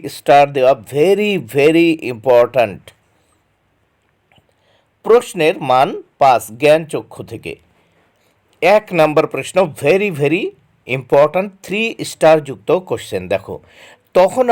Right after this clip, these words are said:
আর পড়তে পারে না, তপন, দেখো, তখন আর পড়তে পারে না, বোবার মতো বসে থাকে। তপনের এই রকম অবস্থার কারণ বর্ণনা করো। দুই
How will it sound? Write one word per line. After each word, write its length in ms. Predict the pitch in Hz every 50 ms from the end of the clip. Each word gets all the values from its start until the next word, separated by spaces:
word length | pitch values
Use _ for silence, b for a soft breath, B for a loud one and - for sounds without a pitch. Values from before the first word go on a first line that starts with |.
| 202 175
আর 80 | 185 226 - _ _ _ -
পড়তে 360 | 185 196 190 196 _ - 208 180 143
পারে 180 | 139 117 104 95 90 92
না, 80 | 92 - - _ _ _ _ _ _ _ _ _ _ _ _ _ _ _ _ _ _ _
তপন, 400 | - 165 190 190 - 202 156 131 143 202 339 - _ _ - 127
দেখো, 240 | 131 117 - 160 214 427 - _ _ _ _ _ _ -
তখন 320 | 165 170 165 - 226 233 240 - _ - 143 160
আর 80 | 185 214 208 - -
পড়তে 300 | 180 175 165 _ - 196 - -
পারে 160 | 156 135 127 113
না, 60 | 110 107 101 113
বোবার 360 | 143 165 165 202 214 226 233 220 196
মতো 180 | 165 147 - 190 208 185 151
বসে 240 | 139 - - 165 147 -
থাকে। 260 | 113 101 - - 69 78 b b b b b b b b _ _
তপনের 580 | 190 190 202 202 202 254 240 214 170 156 170 165 - _ _ _ _ _ _ _ _ _ _ _ _ _ _ _
এই 200 | 170 208 240 262 254 233 190
রকম 380 | 175 - - 190 202 220 226 226 196 - 135 151
অবস্থার 540 | 151 151 175 190 185 - - 202 202 202 202 - - - -
কারণ 320 | 135 135 135 143 151 175 196 196 165
বর্ণনা 440 | 139 139 135 135 135 135 131 127 127 - -
করো। 200 | 120 101 90 76 - - _ _ _ _ _ _ _
দুই 320 | - 107 113 143 175 220